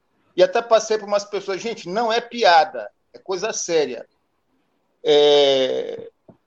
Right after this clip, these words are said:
Quer dizer, quem falou, falou a sério.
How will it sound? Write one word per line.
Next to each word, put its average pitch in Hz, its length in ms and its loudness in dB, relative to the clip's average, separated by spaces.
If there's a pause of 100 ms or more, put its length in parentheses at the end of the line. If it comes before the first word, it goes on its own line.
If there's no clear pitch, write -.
(200)
Quer - 120 -10
dizer, 160 320 0 (280)
quem 269 200 2
falou, 233 640 2
falou 220 320 0
a 233 80 0
sério. 151 580 -4